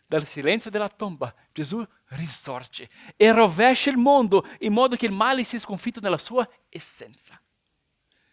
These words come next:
in modo da farci incontrare dei semi di risurrezione anche nelle nostre tragedie, in modo da trasformare questo mezzo inferno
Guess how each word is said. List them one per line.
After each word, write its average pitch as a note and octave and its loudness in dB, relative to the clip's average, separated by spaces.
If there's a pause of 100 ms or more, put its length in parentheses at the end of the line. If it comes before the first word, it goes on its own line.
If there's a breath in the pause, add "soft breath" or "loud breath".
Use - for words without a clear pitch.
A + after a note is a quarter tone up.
(400 loud breath)
in G#3+ 0
modo B3 4
da A3 4
farci C4 2
incontrare G3+ -6
dei E3+ -4
semi A3+ -6
di G#3+ -12
risurrezione F#3+ -6 (180 loud breath)
anche C#4 0
nelle C4+ -2
nostre E3+ -6
tragedie, - -18 (1120 loud breath)
in G3 -2
modo A3+ 2
da G#3 4
trasformare G3 -4
questo - -16 (320)
mezzo F3 -12
inferno A3 -12